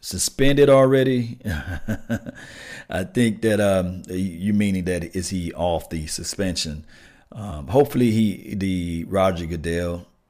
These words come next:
can stop playing political football and, um,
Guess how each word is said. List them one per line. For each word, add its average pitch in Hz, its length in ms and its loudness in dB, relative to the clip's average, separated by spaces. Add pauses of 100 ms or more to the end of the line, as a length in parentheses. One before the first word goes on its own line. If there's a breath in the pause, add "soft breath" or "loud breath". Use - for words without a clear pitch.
(760)
can 85 140 -8
stop 85 320 -4
playing 82 460 0
political 82 460 -6
football 71 760 -8 (160)
and, 69 540 -10 (100)
um, 69 440 -12